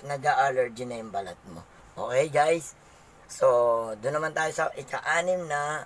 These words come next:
ano, awareness natin is abnormal shivering or bad fever na tinatawag po na lagnat. Kapag ikaw ay nilagnat,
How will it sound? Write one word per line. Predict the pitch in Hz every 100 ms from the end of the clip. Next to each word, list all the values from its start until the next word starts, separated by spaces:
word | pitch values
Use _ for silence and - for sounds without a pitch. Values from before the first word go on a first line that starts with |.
| -
ano, | 120 123 135 135 - - -
awareness | - 135 123 127 113
natin | 120 110 120 123
is | 147 170 - - - -
abnormal | 143 139 170 165 165 165
shivering | 160 156 147 151 143 143 -
or | 135 135
bad | 123 139 123 -
fever | 127 110 113 110
na | 123 127
tinatawag | 139 135 131 131 127 127 -
po | 120 120
na | 113 131 139
lagnat. | 135 110 101 92 87 107 107 92 - - -
Kapag | - - 160 151 -
ikaw | - 143 147 -
ay | 135 131
nilagnat, | 117 110 95 92 98 92